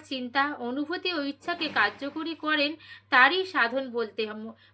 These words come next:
বলতে মন ও ইন্দ্রিয়গুলোকে কার্যকরীভাবে ভগবানের সেবায় নিযুক্ত করা, করাকে বোঝানো হয়। এই সাধন কোন, কোনো অস্বাভাবিক বা কৃত্রিম গুণকে বিকশিত করার প্রক্রিয়া নয়।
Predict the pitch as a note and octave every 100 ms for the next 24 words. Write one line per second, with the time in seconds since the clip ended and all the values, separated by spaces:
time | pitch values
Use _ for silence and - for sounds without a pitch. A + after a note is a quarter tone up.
0 | A3+ D4+ D#4 F4 D4 B3+ C#4 F#4 E4 C#4+
1 | C#4+ D4+ F4+ D#4+ E4+ E4+ D4 D4 A3+ G#3+
2 | B3+ C4 D4 B3+ C4+ D4+ B3 A3+ G#3 A3+
3 | C4 D4 C#4+ - - - - C#4+ C#4 C4
4 | A3+ G#3+ G3 - F#3 F3+ E3+ E3+ _ _
5 | _ _ _ _ - B3 C4 E4+ B3 A3
6 | G#3 G#3 G3 F#3 - - - D#4 F4+ -
7 | C#4+ B3 D4 F4+ D#4+ F4+ F#4+ - D#4+ E4+
8 | C4 G3 _ _ _ _ - E4+ F#4+ -
9 | B3 C4+ C#4+ - D4+ D#4 C#4+ F4+ B3 A#3+
10 | A#3 F4 - E4+ E4+ - F4+ E4+ C4 C4+
11 | B3+ E4+ B3 A#3 A#3 C4 A#3+ C4+ A#3+ A3
12 | F4 G4+ B3 G#3 A#3 A3+ A3+ A3+ E4 C#4